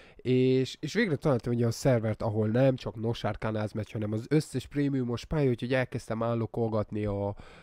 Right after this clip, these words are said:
a különböző fegyvereket, végre kielvezem a, az összes pályát.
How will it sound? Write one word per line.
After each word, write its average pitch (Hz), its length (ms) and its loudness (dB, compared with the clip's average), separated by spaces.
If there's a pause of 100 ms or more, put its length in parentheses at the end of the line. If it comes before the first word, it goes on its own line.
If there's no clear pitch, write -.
(120)
a 101 280 -4
különböző 113 440 -2
fegyvereket, 123 680 -2
végre 123 280 4
kielvezem 107 640 0
a, 104 240 0
az 110 120 -2
összes 123 280 -4
pályát. 143 560 -2